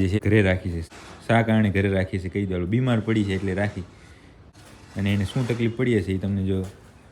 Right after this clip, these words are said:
જાણવામાં આવે તો કોમેન્ટ કરી જણાવજો, બાકી બધા તો અહીંયા હોય જ છે. અને અત્યારે છે નવ વાગી ગયા છે તો એ વાતાવરણ એકદમ વાદળછાયું છે જો. ઠંડી આજે એટલી છે નહીં, આ વાદળ થઈ ગયા છે ને ઉપર એટલે.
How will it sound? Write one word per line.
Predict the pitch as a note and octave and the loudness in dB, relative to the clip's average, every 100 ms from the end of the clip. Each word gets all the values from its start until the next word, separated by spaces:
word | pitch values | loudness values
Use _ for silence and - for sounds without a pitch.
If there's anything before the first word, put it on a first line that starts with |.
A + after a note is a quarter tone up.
| - - | -20 -6
જાણવામાં | F#2+ G#2 G2+ G2+ A2+ | -2 0 0 2 2
આવે | G#2 D#2+ | 0 0
તો | G2+ - | -4 -4
કોમેન્ટ | G2 F2 E2+ | -4 -4 -4
કરી | F#2 F2 | -4 -2
જણાવજો, | F#2+ G#2+ F#2 E2 | -2 -2 -2 -4
બાકી | E2+ - E2+ | -6 -6 -8
બધા | E2 E2 | -6 -6
તો | F2 | -6
અહીંયા | E2+ D#2+ | -6 -4
હોય | F#2+ G#2 | -2 -2
જ | G#2 | -2
છે. | A#2+ A#2 - - - - - - - G2+ | -6 -8 -12 -20 -20 -20 -20 -20 -10 -6
અને | G2+ G2+ G2+ F#2+ F#2+ - - - G2 | -4 -2 -2 -4 -8 -16 -20 -14 -8
અત્યારે | - A2+ A2 A#2 | 2 6 6 4
છે | A#2+ | 0
નવ | G2 G2+ B2 A#2+ | 0 0 2 4
વાગી | A#2+ A#2+ A2 | 4 4 2
ગયા | G#2+ | 2
છે | A#2+ - - - - - - | -2 -8 -12 -18 -20 -14 -2
તો | G#2+ G#2+ | 0 2
એ | G2+ G2 G2+ G2 | 2 0 -2 -6
વાતાવરણ | F#2 - A2 G#2+ G2+ | -6 -2 -2 -2 -4
એકદમ | G#2 G2 | -4 0
વાદળછાયું | F#2+ A2+ G#2+ G#2 G#2+ A2 G#2+ | 2 2 2 0 0 0 0
છે | G2 | 0
જો. | G#2+ - - - - - - - - - - - - - - - - | -2 -6 -16 -20 -20 -20 -20 -20 -20 -18 -18 -20 -20 -20 -20 -20 -18
ઠંડી | - G#2+ G#2+ | -6 -2 0
આજે | G#2 G#2+ | 0 -2
એટલી | G#2+ G2+ F2 | 0 -2 -2
છે | A#2+ | -4
નહીં, | A2+ F#2 | -2 -2
આ | F2 | -2
વાદળ | F2+ F#2+ E2+ | -4 -4 -6
થઈ | B2 C#3+ | -6 -4
ગયા | D#3 | -4
છે | A#2 | -4
ને | E2+ | -4
ઉપર | E2+ E2+ | -6 -6
એટલે. | D#2 | -8